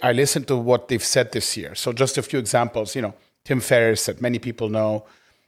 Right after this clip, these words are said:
I think he came out with sort of a very big piece of news about, well, not the news really, talking about himself, some of the things that happened to him as a child. That probably took him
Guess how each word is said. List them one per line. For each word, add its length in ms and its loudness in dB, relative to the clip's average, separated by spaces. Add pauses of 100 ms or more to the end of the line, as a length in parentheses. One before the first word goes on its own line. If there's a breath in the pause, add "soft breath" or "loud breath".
(120 soft breath)
I 40 -10
think 180 -4
he 100 0
came 280 2
out 380 2
with 200 -2
sort 180 2
of 80 0
a 40 2
very 260 4
big 460 0 (460)
piece 240 -2
of 140 2
news 320 0
about, 240 2
well, 100 -4
not 180 -2
the 60 -12
news 280 -6
really, 280 -4 (320 soft breath)
talking 240 0
about 200 0
himself, 640 4 (320 soft breath)
some 140 -10
of 80 -4
the 60 -10
things 200 -2
that 100 2
happened 280 0
to 40 0
him 60 -2
as 120 -6
a 40 -8
child. 480 2 (440 soft breath)
That 240 2
probably 260 4
took 280 0
him 220 4